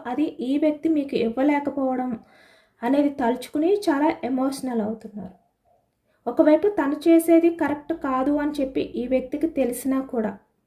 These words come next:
ఈ వ్యక్తి తన్ని తను క్వశ్చన్ చేసుకుంటున్నారు ఒకవైపు. అంటే తను చేసేది కరెక్ట్ కాదు అనేది. మీరు ఈ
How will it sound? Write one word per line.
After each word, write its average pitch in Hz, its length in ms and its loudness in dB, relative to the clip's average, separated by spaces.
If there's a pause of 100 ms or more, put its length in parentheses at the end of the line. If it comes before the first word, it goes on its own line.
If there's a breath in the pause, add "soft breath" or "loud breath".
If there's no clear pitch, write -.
(640)
ఈ 233 80 -4
వ్యక్తి 277 340 2
తన్ని 311 340 2
తను 330 240 4
క్వశ్చన్ 320 440 -2
చేసుకుంటున్నారు 269 840 0
ఒకవైపు. 220 520 0
అంటే 240 240 0
తను 269 260 -2
చేసేది 262 480 0
కరెక్ట్ 240 440 -4
కాదు 233 400 0
అనేది. 208 320 0 (460 soft breath)
మీరు 302 260 6 (200)
ఈ 262 120 -2